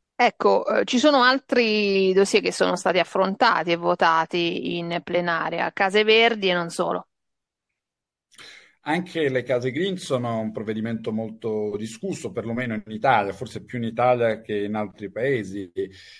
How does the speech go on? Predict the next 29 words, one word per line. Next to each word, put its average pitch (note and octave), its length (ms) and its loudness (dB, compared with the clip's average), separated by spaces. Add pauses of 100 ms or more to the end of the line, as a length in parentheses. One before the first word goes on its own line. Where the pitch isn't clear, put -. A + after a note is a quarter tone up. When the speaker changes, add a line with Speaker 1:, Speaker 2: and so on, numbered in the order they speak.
(120)
Speaker 2:
Italia, A#2 380 0
ricordiamo, A2+ 520 -4
abbiamo A2+ 340 -6
un G#2+ 120 -8
patrimonio A2 960 -6
immobiliare A2 1120 -2
particolarmente G#2+ 1800 -6
inefficiente G#2+ 800 -6
dal G2 100 -10
punto G#2 240 -20
di G2+ 80 -16
vista G2+ 220 -20
energetico, A#2 640 -6
abbiamo G#2 260 -6
tante A2 320 -6
case G#2 240 -10
antiche, C3+ 540 -8
tanti G#2+ 320 -8
beni G#2 280 -12
tutelati, A#2 560 0
quindi A#2+ 280 -6
sicuramente C#3+ 600 -2
è A#2+ 40 2
un A2 80 -6
paese C3 320 2
che B2+ 80 0
ha B2 80 6
delle A#2+ 180 -2
peculiarità, D3 880 -2